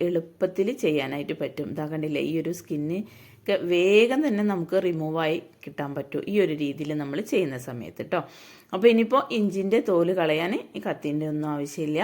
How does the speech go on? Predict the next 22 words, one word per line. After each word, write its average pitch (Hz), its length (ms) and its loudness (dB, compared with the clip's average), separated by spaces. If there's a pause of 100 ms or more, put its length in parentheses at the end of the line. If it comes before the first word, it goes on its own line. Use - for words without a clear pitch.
(100)
ഈ - 140 -4
ഒരു 151 140 -2
സ്പൂൺ 156 420 -6
മാത്രം 156 520 -4
മതി. 143 240 -6 (400)
ചെറിയ 214 420 2
കുട്ടികൾക്ക് 165 480 0
വരെ 156 180 0
സിമ്പിളായിട്ട് 185 680 -2
ചെയ്യാൻ 143 340 -2
പറ്റിയിട്ടുള്ള 139 460 -8
ഒരു 147 160 -4
ജോലിയാണ് 131 520 -8
ട്ടോ. 151 140 -4 (400)
അപ്പോൾ 240 160 6
എന്തായാലും 226 520 6
നിങ്ങളും 185 420 0
ഈ 185 140 -2
ഒരു 160 200 2
രീതിയിലൊന്ന് 139 680 -4
ചെയ്തെടുക്കാൻ 139 600 0
മറക്കരുത്. 143 500 -2